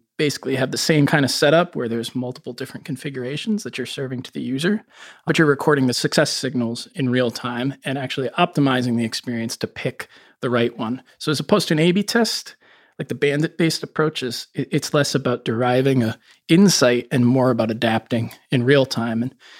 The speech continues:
you're generally less predisposed to, like, applying a statistical test to that. You just wanna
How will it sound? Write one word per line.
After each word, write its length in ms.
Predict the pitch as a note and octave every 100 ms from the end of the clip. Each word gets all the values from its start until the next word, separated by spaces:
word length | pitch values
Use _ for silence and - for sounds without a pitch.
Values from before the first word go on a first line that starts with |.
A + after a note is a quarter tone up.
| - _
you're 200 | F3 C#3+ - _ -
generally 480 | F3 E3+ E3+ E3 D#3
less 480 | D3 D3+ E3 -
predisposed 680 | - D#3 D3+ - E3 E3 D#3+
to, 80 | -
like, 160 | C3 C3+
applying 440 | - D#3 D#3+ G#3+
a 40 | A3
statistical 580 | - A#3+ A3+ - A3+
test 300 | A3 A3 G#3
to 40 | A3+
that. 120 | A3+
You 120 | D3
just 180 | D3 C3+
wanna 200 | B2 B2+